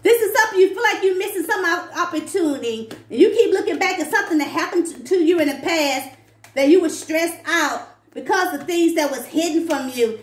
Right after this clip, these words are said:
things are unknown, things were, were put on hold. Things were put on hold for help. Things were put on hold. This is something that you're supposed to move forward in, but it was put on hold. Someone could have lied to you.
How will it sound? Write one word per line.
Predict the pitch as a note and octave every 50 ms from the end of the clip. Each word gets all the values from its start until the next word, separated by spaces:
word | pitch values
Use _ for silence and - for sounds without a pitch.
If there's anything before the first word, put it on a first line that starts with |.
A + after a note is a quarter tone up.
| - -
things | - D#4 F4 F4 E4 E4
are | D4+ C#4+ D4 D4
unknown, | C#4+ C#4 C#4 C#4+ D4+ D4+ D4 C#4+ C#4 C4 B3+ B3 A#3 A3+ A3+ A3 - - _ _ _ _ _ _
things | - D#4+ E4+ F4 D#4+ -
were, | D4 C#4 C4+
were | A3+ A#3 A#3
put | - F4 F4 D#4+
on | D4+ D4 C#4 C4+ C4 B3+ B3
hold. | A#3+ - - F4+ E4 D#4 D4 C4+ B3+ A#3 G#3+ - G#3+ - - _ _ _ _ _ _ _ _ _ _ _ _ _ _ _ _ _
Things | - - C#5 D5 C#5+ C5+
were | A#4
put | - A#4+ B4
on | G#4+ G#4 G#4 F4 A#4+
hold | B4 - A4+ G#4
for | - E4+ D#4
help. | C#4+ F4 A4+ - - -
Things | - - - A4+ A#4 A#4 A#4
were | A#4 E4+
put | - G#4 G#4+
on | F#4 F4 F4 D#4 F4+
hold. | F4+ E4+ D#4+ D4 C4+ C#4 C#4+ - - - -
This | D4 G#4+ -
is | G4+ E4+ -
something | F#4 F#4+ F#4+ F#4 F4+ D4
that | D4 C#4+ - E4+
you're | F#4+ G4
supposed | G4 G4+ E4+ - -
to | C#4
move | C#4+ D#4 D#4+ - - -
forward | G#4 F#4 E4+ D#4 D4 C#4 B3
in, | A#3+ A#3+ A#3+
but | - C4+ D4+
it | G#4
was | A#4 A#4 A4+
put | - A4 G4 F#4+
on | F#4 F4+ F#4 E4
hold. | G#4 G4 F4 D#4+ C#4 C4+ - - - - _ _ _ _ _ _ _ _ _ _ _ _ _ - - - - _ _ _
Someone | - - D#4 E4 F4 F4+ F4 F4+ -
could | - F4 F4+
have | E4 F4 E4 E4 D4+
lied | C#4 C#4+ D#4 D#4+ E4 E4+ E4+ E4+ E4 D#4+ D#4 - -
to | D#4+
you. | C4+ B3+ B3+ C4 B3+ A3+ G3+ F3 E3 - -